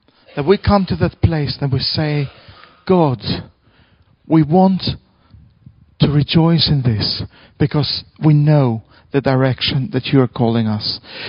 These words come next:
So, I don't know whether you agree with me or not,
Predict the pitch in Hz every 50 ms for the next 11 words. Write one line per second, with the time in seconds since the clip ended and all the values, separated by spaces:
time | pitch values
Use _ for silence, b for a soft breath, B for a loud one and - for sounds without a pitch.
0 | B B - - 208 208 214 202 - - _ _ _ _ _ _ _ _ _ _
1 | _ _ _ _ _ _ _ _ _ _ _ _ _ _ _ _ _ _ - 180
2 | 214 233 240 233 233 226 214 196 180 - 302 - _ _ - 190 185 165 175 175
3 | 160 147 - _ _ _ _ _ _ _ _ _ - 156 180 180 151 131 165 185
4 | 196 196 165 160 135 107 127 120 120 110 107 107 110 113 147 170